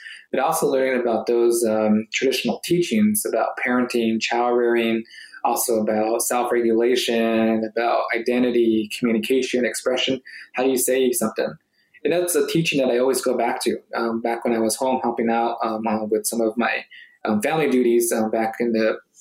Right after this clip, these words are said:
back deeper into the reservation yesterday, my, my uncles reminded me about this saying, uh, through this saying that watch what you say, watch what you do, watch how you think, because someone's always watching, someone's always wanting to communicate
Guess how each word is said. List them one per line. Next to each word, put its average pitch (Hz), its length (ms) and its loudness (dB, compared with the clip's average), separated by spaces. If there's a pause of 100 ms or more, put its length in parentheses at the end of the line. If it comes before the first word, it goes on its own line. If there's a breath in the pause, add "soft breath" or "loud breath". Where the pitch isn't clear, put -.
(160)
back - 240 -2
deeper 123 240 2
into 120 200 0
the 117 100 4
reservation 123 560 0
yesterday, 120 480 0 (400 loud breath)
my, 123 280 0
my 123 180 2 (140)
uncles 175 280 2
reminded 135 300 0
me 127 100 2
about 120 220 0
this 117 180 0
saying, 123 480 0
uh, - 240 0
through 127 140 2
this 120 180 0
saying 127 360 0
that 113 320 0 (560 loud breath)
watch 131 260 0
what 139 140 0
you 127 80 2
say, - 400 0 (100)
watch - 180 -4
what 123 140 -2
you 120 100 2
do, 135 680 2
watch 120 200 -2
how 113 80 -2
you 107 120 -2
think, 127 320 -4 (320)
because 120 260 -2
someone's 131 240 0
always 123 220 2
watching, 123 400 -2
someone's 120 260 2
always 120 240 2
wanting 110 240 2
to - 20 -6
communicate 120 380 0